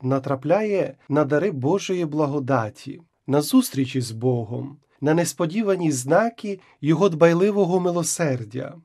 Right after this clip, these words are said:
Але щоб прийняти ці дари та зрозуміти Його знаки, слід постійно дбати,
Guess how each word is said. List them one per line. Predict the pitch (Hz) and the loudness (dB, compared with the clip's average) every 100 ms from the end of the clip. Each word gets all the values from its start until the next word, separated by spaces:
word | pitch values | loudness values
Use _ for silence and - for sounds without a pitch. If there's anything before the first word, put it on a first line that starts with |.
| _ _ _ _ | _ _ _ _
Але | _ 123 123 | _ -2 -2
щоб | 120 - 131 | -2 -4 -4
прийняти | - 156 226 214 135 131 127 | -6 -4 -2 -2 -4 -4 -6
ці | - 127 | -4 -2
дари | 127 127 170 214 _ | 0 2 0 -4 _
та | - 156 | -4 -2
зрозуміти | 156 165 170 202 240 180 | 0 -2 0 -2 0 0
Його | 160 147 | 0 0
знаки, | 131 131 175 208 - 214 214 _ | -2 2 2 0 -6 -12 -12 _
слід | - 170 160 | -10 -6 -4
постійно | 165 - - 214 175 | -2 -4 -4 -2 -2
дбати, | 131 151 170 170 160 | 2 2 2 -2 -6